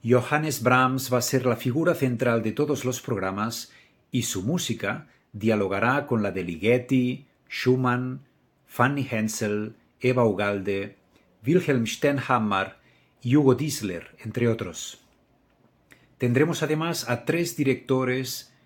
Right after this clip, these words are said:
invitados de reputación internacional, como son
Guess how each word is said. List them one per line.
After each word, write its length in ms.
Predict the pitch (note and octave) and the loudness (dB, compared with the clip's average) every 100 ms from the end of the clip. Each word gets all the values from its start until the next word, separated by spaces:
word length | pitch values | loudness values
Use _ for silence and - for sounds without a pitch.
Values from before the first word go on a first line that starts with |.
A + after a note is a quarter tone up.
| _ _ | _ _
invitados 880 | D#3+ E3 A2+ A2+ F#2+ F#2+ F#2+ - - _ _ - | -6 0 0 0 -4 -6 -8 -12 -16 _ _ -2
de 100 | C3 | 2
reputación 640 | B2+ B2 A#2+ A#2+ - A#2+ | 2 0 -2 -2 2 2
internacional, 800 | A2+ A2 G#2 - G2 F#2 F#2+ - _ _ | 2 -2 -4 -6 -6 -6 -6 -10 _ _
como 220 | A2+ G#2 | -4 -2
son 380 | - A2 F#2+ | -4 -4 -6